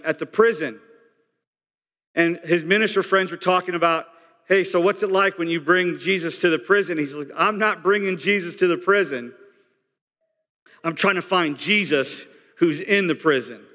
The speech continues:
Because, uh, as you know, in the Matthew chapter talks about, "I was in prison and, and you, and you visited me." And then people that are like, "When did we visit you?" "As done, as, uh, as much as you've done it to the least of these, my brothers, you've done it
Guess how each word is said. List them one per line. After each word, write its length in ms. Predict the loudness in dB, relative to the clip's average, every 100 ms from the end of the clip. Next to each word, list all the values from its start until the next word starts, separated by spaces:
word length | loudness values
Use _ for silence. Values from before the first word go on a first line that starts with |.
| _ _ _ _ _ _ _ _ _
Because, 440 | -2 2 4 2 0
uh, 400 | 0 2 2 -2 -2
as 200 | 0 0
you 80 | 0
know, 160 | 2 2
in 80 |
the 80 | 0
Matthew 340 | 0 0 -2 -4
chapter 400 | 0 2 0 -2
talks 320 | 0 0 0
about, 300 | 0 0 2
"I 120 | 0
was 140 | 0 -4
in 100 | 0
prison 360 | 0 0 -2
and, 260 | -2 -2 -4
and 180 | -4 -2
you, 220 | -2 -4 -6
and 180 | -2
you 80 | -2
visited 440 | 2 0 0 -4 -6
me." 220 | -8 -6
And 100 | -4
then 120 | -2
people 280 | -2 0 0
that 80 | -2
are 20 |
like, 120 | -2 0
"When 160 | -2
did 100 | -2
we 80 | -6
visit 340 | -2 -4 -4
you?" 200 | -16 -18 -20 _ _ _ _ _ _ _ _ _ _ _ _ _
"As 120 | -8 0
done, 240 | 0 2
as, 200 | 0 0
uh, 40 |
as 320 | 0 0 -2 -2
much 260 | -2 -2
as 140 | -4 -6
you've 140 | 0
done 200 | 0 2
it 160 | -2 -4
to 100 | -2
the 100 | 2
least 320 | 2 0 -4
of 80 | -6
these, 240 | -4 -4
my 100 | -6
brothers, 380 | -2 -2 -2 -6
you've 160 | -8 -4
done 180 | -2
it 100 | -2